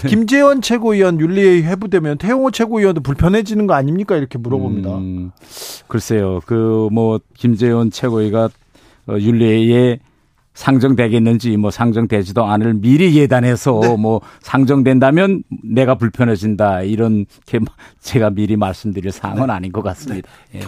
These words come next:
Speaker 2: 정광훈 목사 얘기는
Speaker 1: 네.
Speaker 2: 이제 국민의힘 최고위원회에서나 국민의힘 지도부에서는 이제 그만 얘기하고 싶어 하죠.
Speaker 1: 예, 그렇죠. 아, 저는 진짜 이-, 이해가 안 되는 게 왜 자꾸 정광훈 목사하고 우리 당을 엮으려 하는지.
Speaker 2: 네.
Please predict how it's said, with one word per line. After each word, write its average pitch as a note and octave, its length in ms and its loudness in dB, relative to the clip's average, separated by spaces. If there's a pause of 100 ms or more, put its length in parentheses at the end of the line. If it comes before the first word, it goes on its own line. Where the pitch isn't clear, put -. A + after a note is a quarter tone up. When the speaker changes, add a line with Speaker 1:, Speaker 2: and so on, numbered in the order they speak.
(120)
Speaker 2:
정광훈 C4 500 2
목사 G3+ 680 2
얘기는 E3 440 -2
Speaker 1:
네. D#3 80 -2
Speaker 2:
이제 D#3 240 0
국민의힘 G3+ 480 -2
최고위원회에서나 D3 1300 -4
국민의힘 F3 580 -10
지도부에서는 D#3+ 680 -4
이제 C3 260 -8
그만 F3 320 -2
얘기하고 C#3 360 -2
싶어 - 240 -12
하죠. G#2 260 -12
Speaker 1:
예, E2+ 220 -10
그렇죠. A#2 440 -2
아, E2+ 100 -6
저는 E3+ 380 0
진짜 - 360 -6
이-, E3 260 -2
이해가 B2 360 2
안 G#2+ 120 0
되는 F#2+ 260 -2
게 G#2+ 300 -2 (380)
왜 C#3 220 0
자꾸 - 800 -4
정광훈 C3 960 2
목사하고 B2 840 0
우리 A2 220 -2
당을 A2+ 340 0
엮으려 A#2 320 -2
하는지. F2 480 -6
Speaker 2:
네. C#3 140 -8